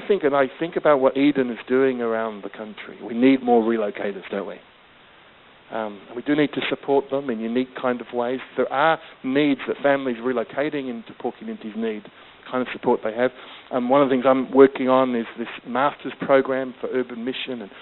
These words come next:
trying to help particularly relocators to be thinking about what they're doing, engaging with the best practices around the world so they can feed that back into the life of the community. But remainers and returners,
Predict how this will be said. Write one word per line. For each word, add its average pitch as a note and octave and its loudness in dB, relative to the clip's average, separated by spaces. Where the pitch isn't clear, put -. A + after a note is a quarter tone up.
trying A#2+ -2
to G#2 -12
help - 4
particularly C#3 2
relocators B2+ 0
to - -12
be - -10
thinking D3 -8
about B2 -2
what B2 -2
they're A2 -16
doing, B2 -4
engaging C#3 -10
with B2+ -6
the A#2 -8
best B2+ -6
practices B2+ -4
around A#2 -6
the A2+ -8
world A#2+ 0
so D3 -6
they C3 2
can A#2+ -14
feed D3 2
that A#2+ -4
back A#2+ -6
into A#2+ -10
the A2 -10
life A#2 -4
of G2+ -16
the G#2+ -12
community. A#2 -14
But C3+ 4
remainers C#3+ 0
and B2 -6
returners, B2 -6